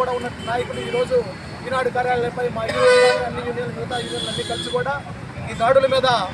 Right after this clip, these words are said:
అందరం కూడా ధర్నా కార్యక్రమం నిర్వహించడం జరిగింది. ఈ దాడి చేసిన వారు ఎవరైతే అక్కడ ఈనాడు కార్యాలయంపై దాడి చేశారో వాళ్ళందరినీ కూడా వెంటనే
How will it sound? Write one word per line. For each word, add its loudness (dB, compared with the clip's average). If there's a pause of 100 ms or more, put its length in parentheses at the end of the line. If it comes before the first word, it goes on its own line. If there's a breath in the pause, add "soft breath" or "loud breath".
(440)
అందరం 0
కూడా 4
ధర్నా 0
కార్యక్రమం -4
నిర్వహించడం -2
జరిగింది. -6 (480)
ఈ -2 (120)
దాడి 2
చేసిన 0
వారు 4
ఎవరైతే 4 (560)
అక్కడ 0 (460)
ఈనాడు 2
కార్యాలయంపై 4
దాడి 4
చేశారో 2 (100)
వాళ్ళందరినీ 0
కూడా 2 (500)
వెంటనే 4